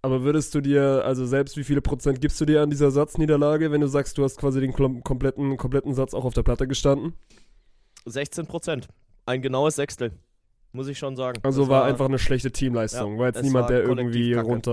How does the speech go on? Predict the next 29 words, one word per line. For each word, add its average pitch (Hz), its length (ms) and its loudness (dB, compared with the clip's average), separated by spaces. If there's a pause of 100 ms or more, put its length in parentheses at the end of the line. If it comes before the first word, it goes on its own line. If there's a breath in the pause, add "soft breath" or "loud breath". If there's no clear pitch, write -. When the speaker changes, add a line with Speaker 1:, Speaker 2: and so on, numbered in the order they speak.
(100)
Speaker 1:
runtergefallen 110 600 -2
ist. - 280 -10 (140)
Okay. 156 420 -2
Speaker 2:
Nee, - 60 -14 (120)
ich 135 160 -8
hab 147 140 -6
mich 170 160 -8
auch 151 140 -4
beim, 147 340 -4
beim, 139 280 -4
äh, 131 400 -4
Coaching-Staff 156 800 -6
noch 143 160 -6
mal, 131 600 -4
äh, 120 40 -6
versichert, 147 560 -6
so, 143 340 -2 (720 soft breath)
die 139 120 -2
haben 147 160 -2
dann 156 100 -2
auch 135 140 -2
gesagt, 131 380 -8
„Es 131 200 -4
lag 135 280 -4
ja 147 160 -2
nicht 151 260 -10
mal 131 180 -4
an 110 160 -6
dir.“ 113 220 -6